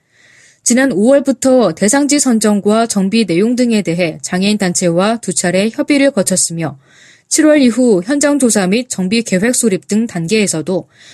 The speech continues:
광주시와 자치구, 장애인 단체 간 협업 체계를 구축해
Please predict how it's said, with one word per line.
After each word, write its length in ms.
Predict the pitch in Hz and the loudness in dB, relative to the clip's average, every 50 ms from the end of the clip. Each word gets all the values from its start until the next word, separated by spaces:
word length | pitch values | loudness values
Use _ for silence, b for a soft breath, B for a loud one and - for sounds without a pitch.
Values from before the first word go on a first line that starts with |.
| b b _ | b b _
광주시와 640 | - 202 208 220 262 277 - 285 262 254 254 254 269 | -2 0 0 2 0 0 2 2 2 4 2 2 2
자치구, 580 | - 196 - - - 240 226 - 170 156 151 - _ _ _ | 0 -2 -2 -2 -2 -2 -2 -4 -6 -8 -8 -12 _ _ _
장애인 360 | - - 196 202 220 240 247 | -6 -2 0 0 0 0 0
단체 280 | 233 214 214 - 214 190 | 0 0 0 0 0 0
간 240 | 202 214 233 254 247 | 0 0 -2 -2 -2
협업 300 | - 294 285 294 294 294 | -2 0 0 0 -2 0
체계를 400 | - 311 277 - 277 269 269 262 | -2 -2 0 2 2 2 2 0
구축해 520 | - 196 - - 175 147 - - 175 135 | 0 -2 -4 -4 -6 -8 -8 -8 -8 -8